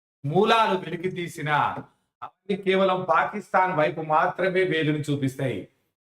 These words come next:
ఈ దేశంలో జరిగిన ప్రతి హత్యాకాండకు, భారతదేశంలో జరిగిన ప్రతి టెర్రరిజానికి కేవలం పాకిస్తాన్ మాత్రమే కారణంగా నిలిచింది. అటువంటి టెర్రరిజాన్ని అంతం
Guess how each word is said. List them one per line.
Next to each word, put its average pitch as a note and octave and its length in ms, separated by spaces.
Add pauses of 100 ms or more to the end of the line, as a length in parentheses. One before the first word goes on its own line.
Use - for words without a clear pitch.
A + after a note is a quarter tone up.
(320)
ఈ F#3 160
దేశంలో A3 840 (1400)
జరిగిన G3+ 440
ప్రతి G3 460
హత్యాకాండకు, F3+ 840 (920)
భారతదేశంలో G3+ 800
జరిగిన F3+ 440
ప్రతి F#3 320
టెర్రరిజానికి F3+ 1200 (420)
కేవలం G#3 460
పాకిస్తాన్ G3 680
మాత్రమే G3+ 520
కారణంగా F3 920 (340)
నిలిచింది. C#3 600 (340)
అటువంటి F#3+ 500
టెర్రరిజాన్ని F3+ 800
అంతం F3+ 320